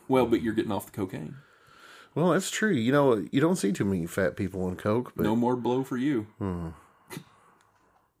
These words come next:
Speaker 2: Sad.
Speaker 1: Leave that where it is.
Speaker 2: Yeah, whatever. Throw that on the table.
Speaker 1: But yeah, so paranormal guys, soon to be less than a pair.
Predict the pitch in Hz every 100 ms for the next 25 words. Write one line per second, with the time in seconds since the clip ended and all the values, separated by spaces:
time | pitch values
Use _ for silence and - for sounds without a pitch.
0 | _ _ _ _ _ _ _ _ - -
1 | 71 - - - - - - - - -
2 | 151 - 170 - - 82 82 80 - _
3 | 82 80 78 87 - 98 92 82 85 82
4 | - 90 - - _ _ _ - 165 370
5 | - 139 120 110 _ _ _ _ - _
6 | _ _ - - 208 175 214 120 - -
7 | - 139 175 143 120 113 107 101 _ _
8 | _ _ _ _ _ _ _ - - 131
9 | 143 123 - -